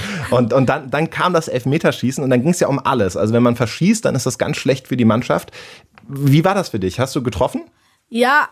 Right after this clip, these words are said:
Speaker 2: es war sehr, es war aufregend, weil ich habe geschossen und da hab getroffen, sehr souverän. Bloß, <laughs> da hat nicht gezählt,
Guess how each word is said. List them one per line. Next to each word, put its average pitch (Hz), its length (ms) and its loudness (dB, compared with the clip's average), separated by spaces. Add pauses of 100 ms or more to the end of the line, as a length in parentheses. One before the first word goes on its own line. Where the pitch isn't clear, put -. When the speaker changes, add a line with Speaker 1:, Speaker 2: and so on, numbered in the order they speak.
(140)
Speaker 2:
es 269 240 0
war 269 240 2
sehr, 269 420 0 (680)
es 240 160 -6
war 269 120 6
aufregend, 359 340 0 (160)
weil 226 300 -2
ich - 120 -6
habe 269 120 -2
geschossen 294 400 0 (600)
und 254 260 4
da 254 200 0 (280)
hab 233 180 -6
getroffen, 262 520 0
sehr 233 160 0
souverän. 240 460 0 (260)
Bloß, 262 460 2 (180)
<laughs> - 220 -20
da 262 80 2
hat 262 80 -4
nicht 277 140 -6
gezählt, 302 440 0